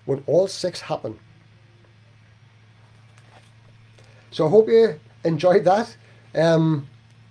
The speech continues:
and if you can do something today, embrace your weird. Right? Embrace your weirdness. Seriously, embrace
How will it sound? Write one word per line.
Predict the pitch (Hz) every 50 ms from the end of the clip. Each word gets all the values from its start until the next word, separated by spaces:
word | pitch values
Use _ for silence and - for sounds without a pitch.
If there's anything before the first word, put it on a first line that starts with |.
| - _ _ _ - - - - _ _ -
and | 147 151
if | 170 165 -
you | 196
can | - 180 160
do | 175 196 202
something | - - - 180 175 - 180 175 175
today, | 170 156 143 175 185 196 196 - - - - - - - - - - -
embrace | - 135 135 131 120 - 143 156 170 175 185 185 180 - - - - - - _ _ _ - - - _ _ - _ - - - - - -
your | 120 139 131
weird. | 123 143 147 143 127 107 95 - - _ _ _ - - _ _ _ _ _ -
Right? | - 147 -
Embrace | 135 - 135 160 180 175 -
your | 175 160
weirdness. | 185 214 208 151 131 104 - - - - _ - _ - -
Seriously, | - - 214 240 233 175 - 131 113
embrace | 117 110 120 156 180 190 185 - - -